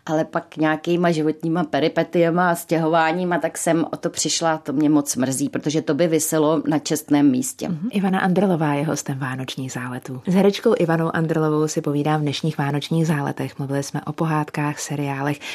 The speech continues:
Speaker 2: Pojďme teď taky na divadelní prkna. Bude to, počítáme správně, na přes rok dvacet let, co jste spolu s Mahulenou Bočanovou a Olgou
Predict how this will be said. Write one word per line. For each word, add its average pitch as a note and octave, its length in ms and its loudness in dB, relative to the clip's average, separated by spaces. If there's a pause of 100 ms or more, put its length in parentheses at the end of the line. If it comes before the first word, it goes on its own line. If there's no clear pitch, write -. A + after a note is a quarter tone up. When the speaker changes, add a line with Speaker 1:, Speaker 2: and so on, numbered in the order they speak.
Speaker 2:
Pojďme E3 240 -2
teď G#3+ 160 -4
taky G#3+ 200 -2
na F#3+ 100 4
divadelní C3 520 -2
prkna. C#3 380 -2 (300)
Bude D#3+ 180 0
to, G#3+ 560 2 (120)
počítáme F3+ 640 -4
správně, D#3+ 840 -2
na E3 140 -2
přes E3 280 -4
rok E3+ 300 0
dvacet D3+ 460 -4
let, D3 300 -2
co - 140 -8
jste - 220 -4
spolu D#3 360 -2
s - 120 -6
Mahulenou D#3 420 -2
Bočanovou D3+ 640 -4
a D#3+ 180 -6
Olgou D3+ 320 -2